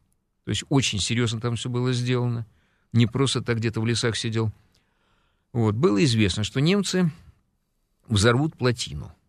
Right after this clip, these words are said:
или даже две плотины, и вот тогда волна, вода с горных рек идёт на город.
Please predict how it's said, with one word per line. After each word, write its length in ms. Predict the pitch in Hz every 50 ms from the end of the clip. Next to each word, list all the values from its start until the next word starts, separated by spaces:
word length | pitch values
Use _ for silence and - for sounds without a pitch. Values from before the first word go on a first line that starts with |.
| _ _ -
или 140 | 104 98 104
даже 280 | 104 104 110 98 101
две 200 | 107 120 123 110
плотины, 500 | - - 87 78 - - 82 80 80 80 -
и 80 | 120 123
вот 200 | 120 117 113 -
тогда 340 | - 110 113 107 101 107 104
волна, 440 | 98 104 110 117 127 147 170 175 165 - _ _ _ _ _ _ _ _ _ -
вода 400 | - 87 104 107 101 85 71 67 - _ _
с 100 | - 95
горных 380 | 110 110 95 92 104 101 - 147
рек 240 | 156 165 165 - _ _ _ -
идёт 260 | 98 95 117 131 127
на 120 | 127 117 110
город. 340 | 101 80 - 78 - -